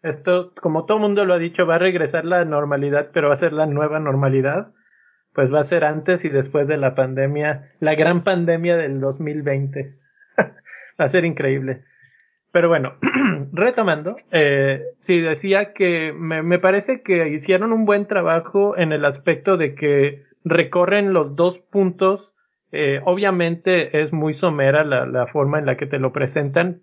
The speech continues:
pero suficiente, creo yo, porque a, a alguien que viene sin nada, te deja así como que, primero, eh, y creo que yo lo pondría desde ese punto de vista, si sientes que te hizo falta, quiere decir que te enganchó.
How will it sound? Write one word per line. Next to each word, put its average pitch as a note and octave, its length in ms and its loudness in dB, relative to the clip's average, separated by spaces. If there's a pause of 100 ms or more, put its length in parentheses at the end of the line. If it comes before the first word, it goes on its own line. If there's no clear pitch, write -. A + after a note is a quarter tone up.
pero G3 300 2
suficiente, E3+ 800 -2
creo D#3 240 0
yo, D3+ 340 -2 (460)
porque D#3 560 2
a, D#3 120 2 (200)
a D#3+ 180 4
alguien G3 340 0
que E3+ 100 -4
viene D#3 440 -2 (100)
sin D3 260 -4
nada, E3 460 0 (520)
te F3 180 2
deja E3+ 340 4
así E3+ 200 -4
como E3+ 300 -2
que, D3 200 0
primero, A3+ 760 0 (280)
eh, D3+ 400 0
y C#3+ 120 -8
creo F3 220 2
que F#3+ 160 2
yo D#3 160 0
lo F3 120 0
pondría D#3 340 -4
desde D3+ 180 -4
ese D3+ 160 -4
punto D#3 260 -4
de D3 80 2
vista, C#3+ 420 0 (260)
si - 200 2
sientes G3 420 0
que F3+ 120 2
te E3+ 120 0
hizo F3+ 180 2
falta, F3+ 540 0
quiere E3+ 240 2
decir D#3 340 -2
que E3 120 -2
te D#3 100 -2
enganchó. C3+ 560 -2